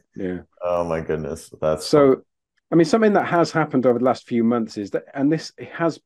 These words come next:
Speaker 1: been with prompts, people have asked, they've given Chat G P T access to the internet and said, "I would like you to try to beat the, you know, the captcha thing, which says,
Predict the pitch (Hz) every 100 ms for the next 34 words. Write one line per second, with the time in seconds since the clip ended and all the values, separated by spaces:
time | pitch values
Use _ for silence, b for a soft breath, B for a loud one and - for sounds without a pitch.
0 | - 135 127 110 92 107 101 - - 107
1 | 87 - - - - _ _ _ _ _
2 | - 139 131 101 110 120 120 - - -
3 | - _ _ _ - 110 104 110 117 95
4 | 87 - 95 82 101 101 - 101 95 -
5 | 101 - 92 98 131 131 120 104 - 95
6 | 90 92 98 101 104 117 107 104 - -
7 | 104 90 - 85 - 104 110 - - _
8 | 92 98 92 87 76 _ _ _ _ _
9 | _ _ _ - 107 92 - - 113 -
10 | - 92 78 - _ _ - 90 73 67
11 | - 82 - 80 80